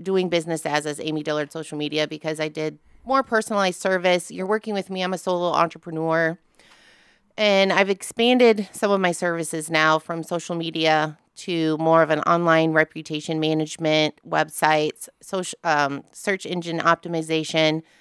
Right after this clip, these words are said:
So I thought it would be better to move back to Dillard Management. Um,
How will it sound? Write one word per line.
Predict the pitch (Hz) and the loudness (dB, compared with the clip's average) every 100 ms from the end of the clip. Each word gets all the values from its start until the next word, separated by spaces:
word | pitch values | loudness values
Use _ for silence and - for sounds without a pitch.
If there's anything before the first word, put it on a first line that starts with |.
| _ _ _ | _ _ _
So | - 233 226 220 - | 2 6 8 6 2
I | 208 | 2
thought | 226 | 4
it | 214 | 6
would | 196 | 4
be | |
better | 170 170 165 | 4 4 4
to | 160 - 160 151 151 | 2 2 4 4 2
move | 185 175 165 | -4 -6 0
back | 156 160 - | 0 0 -8
to | 160 | -10
Dillard | 160 160 156 | -4 -2 -2
Management. | 151 151 170 - 269 320 - - _ _ _ _ _ _ _ - | -2 -2 -2 2 4 4 0 -16 _ _ _ _ _ _ _ -4
Um, | 190 180 175 170 170 | 2 6 6 4 -2